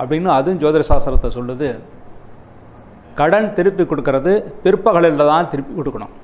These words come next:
அதாவது சூரியன் உச்சியில இருக்கிறப்போ நாம் கடன் திருப்பி கொடுக்கக்கூடாது. உச்சி முடிஞ்சு சூரியன் இறங்குறப்போ, இறங்கு பொழுதுல கடன் திருப்பி கொடுத்தால் சீக்கிரமாக கடன் இறங்கிவிடும்.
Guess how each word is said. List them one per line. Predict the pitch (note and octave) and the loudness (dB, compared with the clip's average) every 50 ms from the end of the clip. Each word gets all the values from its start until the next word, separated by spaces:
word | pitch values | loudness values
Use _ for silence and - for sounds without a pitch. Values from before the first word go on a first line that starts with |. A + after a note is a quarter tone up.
| - - - - - | -20 -20 -20 -14 -10
அதாவது | - C3+ D3 D#3+ F3+ F3+ F#3 E3 | -4 0 0 2 2 2 0 -2
சூரியன் | - - F3+ F#3 G3 G3+ F3 F3+ F3+ F3+ G3 G3 E3 C#3 C#3 | -2 -6 -4 -4 -4 -2 0 0 0 0 0 -2 -4 -6 -8
உச்சியில | C3+ - - G#3 G3+ F#3 | -8 -6 -2 0 2 4
இருக்கிறப்போ | F3 D#3+ D#3 D#3 - D3 D3 C#3 - F3+ | 4 2 2 0 0 0 0 2 0 0
நாம் | E3+ D3+ C#3 C3+ | 0 0 -2 0
கடன் | C3 C3+ C#3 D3+ D3 C3+ | -2 -2 -2 -2 -4 -4
திருப்பி | D3 C#3+ C#3 D3 | -6 -6 -6 -6
கொடுக்கக்கூடாது. | B2+ C#3 C3 C3 B2+ B2+ A#2 A#2 A2+ A2+ A2 C#3 F3 G3 - - - - - - - - - - - - - - | -8 -6 -8 -6 -8 -6 -4 -4 -4 -4 -2 -4 -4 -4 -6 -12 -20 -20 -20 -20 -20 -20 -20 -20 -20 -20 -16 -8
உச்சி | C#3+ D#3 E3 E3 - - G#3+ G#3+ | -6 -6 -6 -6 -4 -2 0 0
முடிஞ்சு | F#3 D#3+ D#3 D#3+ F3 F3 D#3 C#3+ D#3+ F3+ G#3 - - - - - - - - - - - - - - - | 2 2 2 2 2 0 2 2 2 0 0 -2 -6 -14 -20 -20 -20 -20 -20 -20 -20 -20 -20 -20 -20 -20
சூரியன் | - - F3+ F#3 G#3 F#3+ F#3 F3+ E3+ D3 | -10 -4 -2 0 2 2 2 2 2 2
இறங்குறப்போ, | C3+ C3+ D3+ E3 F3+ F#3 E3+ E3 D3+ C#3+ C#3 - D3 C3+ A#2+ B2+ | 2 4 4 4 2 2 2 2 2 2 2 0 0 0 2 2
இறங்கு | D3 E3 F3+ G3 G#3 G3+ G3 F#3+ | 2 2 2 2 2 0 0 0
பொழுதுல | - D#3 D#3 D#3 C#3+ D3 E3 F#3 F#3+ | 2 2 0 2 2 2 2 2 2
கடன் | - C#3+ D3 D#3 E3 D#3+ D3 | 2 0 0 0 0 -2 -4
திருப்பி | - D3+ C#3+ C#3 D3 | -6 -6 -6 -6 -6
கொடுத்தால் | - C#3 - - C#3+ D3 E3 F3 | -6 -6 -4 -2 0 0 0 0
சீக்கிரமாக | E3+ - D#3 D#3+ D#3+ D#3+ E3+ D3+ D3 C#3+ C#3+ D3 D#3+ | -2 -2 -2 -4 -2 -2 -2 -2 -2 -2 -2 -2 -2
கடன் | D#3 - C3 C#3 D3 C#3 | -2 -2 -2 -2 -2 -4
இறங்கிவிடும். | B2+ A#2+ C3+ D3 D3 C#3 B2+ B2 A#2 A#2 A2+ A#2+ A2 | -4 -4 -4 -2 -4 -4 -4 -6 -6 -6 -8 -8 -8